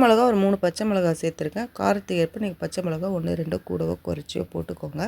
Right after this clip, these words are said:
ரெண்டு ஸ்பூன் அளவு தயிர் சேர்த்துருக்கேன். மூணு ஸ்பூன் போடணும்,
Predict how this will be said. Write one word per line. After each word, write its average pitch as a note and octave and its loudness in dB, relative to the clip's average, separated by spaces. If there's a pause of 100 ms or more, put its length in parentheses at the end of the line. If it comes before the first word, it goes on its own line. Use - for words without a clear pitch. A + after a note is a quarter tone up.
(720)
ரெண்டு A#3 2
ஸ்பூன் A#3 0
அளவு G3+ 4
தயிர் F#3+ 2
சேர்த்துருக்கேன். F#3+ -4
மூணு A#3+ 0
ஸ்பூன் A3+ -4 (100)
போடணும், F3+ 2